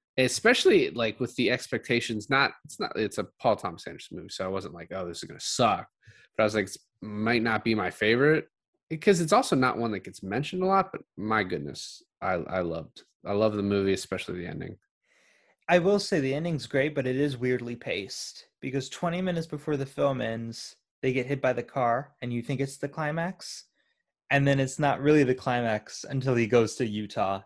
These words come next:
Speaker 2: at the D and D Magic Store. <laughs>
Speaker 1: Well, the climax happened in Hawaii.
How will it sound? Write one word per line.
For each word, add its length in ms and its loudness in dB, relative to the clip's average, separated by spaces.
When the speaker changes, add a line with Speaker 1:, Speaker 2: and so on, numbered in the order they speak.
Speaker 2:
at 160 -2
the 60 -6
D 220 -4
and 100 -4
D 100 0
Magic 320 -4
Store. 400 -10
<laughs> 160 4
Speaker 1:
Well, 40 0
the 80 4
climax 480 6
happened 260 2
in 80 0
Hawaii. 460 0